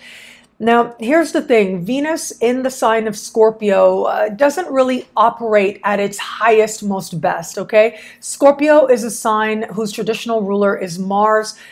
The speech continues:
and to the ancients, Venus and Mars sort of stood at contrast to each other. And so as Venus moves through the sign of Scorpio, she brings out parts of herself that maybe are not as laid back, <laughs> okay?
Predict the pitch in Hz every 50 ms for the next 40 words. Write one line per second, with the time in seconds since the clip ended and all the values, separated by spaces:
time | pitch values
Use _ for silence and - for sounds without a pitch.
0 | - _ _ _ _ - 240 247 247 240 240 - 320 330 320 - 254 254 269 262
1 | 247 - 254 233 226 214 - 208 190 208 240 254 269 277 269 269 - - 233 220
2 | 208 208 208 208 220 220 220 208 202 - - 226 208 202 202 - - - - 247
3 | 233 233 214 - - - _ _ _ - - - 220 214 220 214 - - 202 180
4 | 170 170 - - 202 180 180 170 - - - - 190 175 180 175 170 170 - _
5 | _ _ - - - - - - - - - 233 240 240 - 285 269 269 262 254
6 | 254 - - - - 247 254 294 320 320 294 - 262 226 254 233 233 226 214 -
7 | 220 208 208 226 254 277 285 262 269 - 262 220 202 202 - - - 208 214 214
8 | 214 202 - 196 - - - - - 233 226 226 220 226 220 196 196 196 196 -
9 | 233 220 226 226 214 190 240 262 277 302 311 294 - 294 269 262 262 - - -
10 | - - - - 262 214 208 214 202 208 - - 247 233 226 208 214 - 226 202
11 | - 220 233 233 202 240 226 220 214 214 220 226 233 233 - 214 208 - 214 202
12 | 196 196 202 190 165 160 190 170 165 - - - - - 196 190 - - 214 220
13 | 240 247